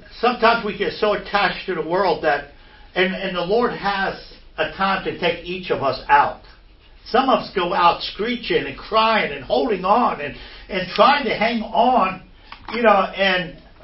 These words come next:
you know, they don't, but the fact is, the closer you are to the Lord,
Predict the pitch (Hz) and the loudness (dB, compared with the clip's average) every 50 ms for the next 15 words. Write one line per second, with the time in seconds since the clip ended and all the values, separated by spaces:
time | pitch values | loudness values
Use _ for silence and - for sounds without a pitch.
0 | - - 175 202 214 175 151 156 156 175 202 202 202 196 196 196 - - - - | -6 -4 0 2 2 2 2 0 2 2 4 4 4 2 -2 -8 -16 -20 -20 -20
1 | - - - - - - - - - - - - - - - - - - - - | -20 -20 -20 -20 -20 -20 -20 -20 -20 -20 -20 -20 -20 -20 -20 -20 -20 -20 -20 -18
2 | - - 143 - - - - 165 185 180 170 165 - - - - - - - - | -18 -18 -18 -18 -20 -18 -8 -2 2 2 2 2 0 -4 -12 -20 -20 -20 -20 -20
3 | - - - - - - 165 156 - 240 233 247 240 - 214 175 208 240 254 220 | -20 -20 -20 -20 -12 -10 -10 -6 -2 0 0 0 0 -2 -2 0 2 2 4 2
4 | 170 - - 170 - - - - 233 285 320 - - - 254 240 208 220 226 196 | 0 -2 -4 -10 -12 -14 -8 -4 -4 -4 -2 -4 -6 -8 -8 -8 -6 -6 0 2
5 | 208 214 220 220 - - - 185 170 143 151 147 151 156 185 - - - 170 - | 2 2 2 2 0 -2 -4 -6 -4 -4 -4 -6 -6 -4 -4 -4 -4 -4 -6 -8
6 | - - | -12 -16